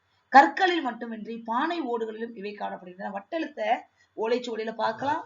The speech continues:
கல்வெட்டுகள்ல பார்க்கலாம், நடுகள்ல பார்க்கலாம், பானை ஓடுகள்ல கூட இந்த வட்டெழுத்துக்கள் எழுதப்பட்டிருக்கு. கோவைக்கு அருகே நொய்யல் ஆற்றங்கரையில் அமைந்துள்ள போலுவாம்பட்டியிலும்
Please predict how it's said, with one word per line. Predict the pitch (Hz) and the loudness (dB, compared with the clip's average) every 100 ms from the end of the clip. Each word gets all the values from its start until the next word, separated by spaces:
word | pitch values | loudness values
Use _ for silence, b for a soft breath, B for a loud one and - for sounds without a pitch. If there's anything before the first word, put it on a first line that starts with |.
| - _ - | -14 _ -6
கல்வெட்டுகள்ல | 220 254 254 233 226 220 | -2 0 -2 -4 -4 -4
பார்க்கலாம், | 226 233 277 294 214 | -4 -4 -4 -4 -6
நடுகள்ல | 190 226 233 233 220 | -8 -6 -4 -4 -2
பார்க்கலாம், | 226 226 269 302 B B _ | -4 -2 -4 -6 B B _
பானை | 254 277 370 381 339 | 0 2 2 0 -2
ஓடுகள்ல | 262 254 247 226 | 0 -2 -4 -6
கூட | 220 247 | -8 -8
இந்த | 247 | -6
வட்டெழுத்துக்கள் | 214 - 226 - 214 208 196 185 | -8 -8 -8 -10 -14 -14 -12 -12
எழுதப்பட்டிருக்கு. | 190 196 185 - 175 190 185 165 - _ _ _ _ - | -12 -16 -18 -18 -18 -8 -6 -4 -8 _ _ _ _ 8
கோவைக்கு | 339 381 381 - | 10 10 4 0
அருகே | 254 226 220 233 220 | -2 -2 -2 0 0
நொய்யல் | 226 247 320 302 | -4 -4 -2 -2
ஆற்றங்கரையில் | 277 269 240 214 214 226 | -2 -4 -6 -8 -6 -8
அமைந்துள்ள | 202 208 202 196 214 208 170 - _ _ - | -8 -8 -10 -6 -2 -2 -4 -10 _ _ 0
போலுவாம்பட்டியிலும் | 294 349 339 330 269 240 214 196 208 214 | 2 6 8 8 4 -8 -12 -14 -14 -16